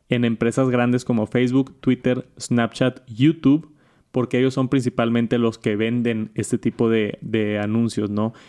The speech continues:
Y al momento que tú haces un anuncio no personalizado, el anuncio es más barato.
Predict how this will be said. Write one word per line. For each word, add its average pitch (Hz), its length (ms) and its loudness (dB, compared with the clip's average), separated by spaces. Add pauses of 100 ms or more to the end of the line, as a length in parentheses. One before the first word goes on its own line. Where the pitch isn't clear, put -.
(160)
Y 131 100 2
al 131 100 2
momento 127 380 2
que 156 80 2
tú 139 160 0
haces 139 160 2
un 147 160 2
anuncio 143 460 2
no 135 340 2
personalizado, 143 840 2
el 117 120 2
anuncio 117 300 2
es 120 80 0
más 113 240 0
barato. 107 540 -2